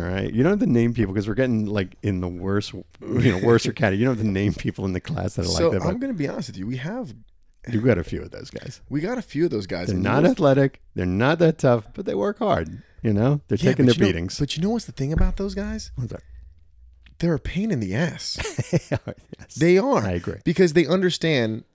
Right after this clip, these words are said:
Speaker 2: that they're not the toughest guy in the room. They understand they're not the most athletic guy in the room. So they really focus on what they do have. They're
Speaker 1: Right.
Speaker 2: like, "I'm just gonna learn jujitsu
Speaker 1: Yeah.
Speaker 2: and hope it fucking works."
Speaker 1: Yeah.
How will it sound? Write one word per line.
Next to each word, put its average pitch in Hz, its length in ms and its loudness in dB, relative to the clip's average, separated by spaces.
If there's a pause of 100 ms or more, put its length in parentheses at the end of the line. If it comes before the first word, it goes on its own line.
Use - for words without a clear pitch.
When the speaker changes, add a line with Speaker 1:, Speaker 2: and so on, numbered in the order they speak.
(260)
Speaker 2:
that 107 140 -4
they're 110 100 -2
not 101 200 -4
the 92 60 -6
toughest 92 340 -6
guy 78 160 -8
in 85 80 -8
the 85 60 -8
room. 76 320 -12
They 117 100 -4
understand 143 440 -2
they're 98 80 -2
not 95 160 -6
the 98 60 -10
most 92 220 -6
athletic 87 380 -8
guy 82 160 -6
in 85 60 -8
the 82 80 -10
room. 85 240 -10 (480)
So - 160 0
they 147 100 4
really 156 240 2
focus 110 400 0
on 101 80 -4
what 90 100 -6
they 92 100 -4
do 101 180 -2
have. - 300 -10 (120)
They're 113 100 2
Speaker 1:
Right. 110 80 -2
Speaker 2:
like, 95 60 -2
"I'm 151 80 4
just 156 100 -2
gonna 110 140 0
learn 98 200 -2
jujitsu 92 600 -2 (200)
Speaker 1:
Yeah. - 180 -6 (240)
Speaker 2:
and 117 100 2
hope 120 180 2
it 104 60 -2
fucking 92 300 -4
works." - 340 -10 (240)
Speaker 1:
Yeah. 110 80 -8